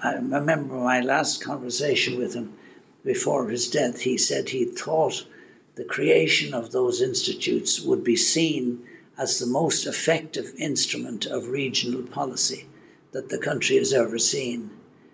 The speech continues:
And you'll probably agree with me, I think he was absolutely correct, because, as you know, th-,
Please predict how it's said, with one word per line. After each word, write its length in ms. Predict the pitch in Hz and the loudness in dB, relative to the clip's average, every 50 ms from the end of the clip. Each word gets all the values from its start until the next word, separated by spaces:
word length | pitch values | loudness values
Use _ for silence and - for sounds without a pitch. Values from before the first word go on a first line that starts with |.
| _ - | _ -12
And 140 | - 123 117 | -10 -6 -4
you'll 140 | 127 127 - | -2 -2 0
probably 340 | - 156 170 139 139 135 | 0 0 0 4 6 4
agree 300 | 127 - 120 135 165 170 | 6 4 4 4 4 4
with 160 | 165 - - - | 4 4 2 0
me, 180 | - 143 139 139 - | 0 -4 -4 -2 0
I 160 | 143 143 139 | 0 2 2
think 240 | 135 - 151 135 113 | 2 0 0 0 2
he 80 | 117 | 4
was 160 | 117 113 113 127 | 4 4 4 4
absolutely 600 | 147 147 - - - - 135 135 - - 123 120 | 2 2 0 -2 -2 -2 -2 -4 -2 -2 -2 -2
correct, 560 | - - 117 117 131 165 160 - - - - - - - - - - - | -2 -2 0 2 4 2 2 2 -2 -8 -12 -14 -14 -16 -18 -18 -10 -6
because, 420 | 117 - - 127 135 120 - - | -4 -4 -2 0 0 0 2 2
as 180 | 139 123 101 117 | 2 2 2 2
you 100 | 135 127 | 2 2
know, 340 | 131 143 139 123 120 120 - - - - - - - - - - - - - - - - | 2 2 4 4 4 4 0 -6 -10 -14 -16 -18 -20 -20 -20 -20 -20 -20 -20 -20 -18 -12
th-, 160 | 139 139 143 | -10 -8 -6